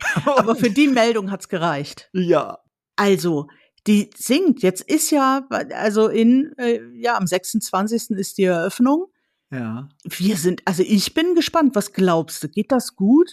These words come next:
Speaker 1: oder wird sie wieder so einen großen Anfall kriegen? Weil's ihr so Spaß macht und so viel bedeutet, endlich wieder auf der Bühne. Ich hab Angst.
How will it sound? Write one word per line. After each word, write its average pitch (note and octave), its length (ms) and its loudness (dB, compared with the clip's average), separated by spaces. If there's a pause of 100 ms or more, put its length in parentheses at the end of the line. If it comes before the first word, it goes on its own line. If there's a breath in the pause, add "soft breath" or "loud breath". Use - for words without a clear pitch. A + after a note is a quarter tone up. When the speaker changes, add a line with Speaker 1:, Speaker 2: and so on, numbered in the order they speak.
Speaker 1:
oder A#3+ 500 0
wird A3 160 0
sie A#3 120 0
wieder A3+ 220 0
so A3 60 -4
einen G#3 120 -4
großen A3+ 320 -4
Anfall F3 360 0
kriegen? C#3 540 -8
Weil's F3 360 0
ihr G#3 180 0
so G#3 260 -2
Spaß A#3 480 -2
macht F3 240 -6
und F3 120 -4
so F3 80 -4
viel F#3+ 180 0
bedeutet, G#3+ 560 -2
endlich F#3 340 -4
wieder F#3 400 -4
auf - 100 -6
der G3 120 0
Bühne. A#3 280 2
Ich C#4+ 360 0
hab F4+ 160 -2 (200)
Angst. - 380 0